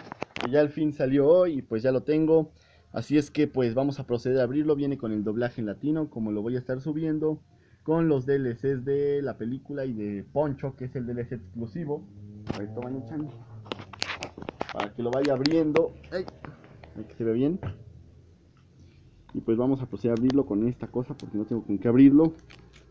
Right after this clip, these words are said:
Y pues ya tenía muchas ganas de tenerlo. Y ya al fin está aquí el juego.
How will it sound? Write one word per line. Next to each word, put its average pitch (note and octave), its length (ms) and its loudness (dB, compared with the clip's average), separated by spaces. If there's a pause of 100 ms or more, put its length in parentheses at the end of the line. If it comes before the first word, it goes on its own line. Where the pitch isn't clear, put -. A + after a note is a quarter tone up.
(1300)
Y A2+ 60 -4
pues A2+ 300 0
ya C3 120 4
tenía C#3 220 6
muchas C#3 260 4
ganas C3+ 220 6
de B2 80 2
tenerlo. D3 460 10 (680)
Y A#2 100 -2
ya C#3 100 6
al C3 80 6
fin D3 160 8
está C#3 220 4
aquí F3 360 2 (1900)
el G#2+ 120 -6
juego. C#3 380 6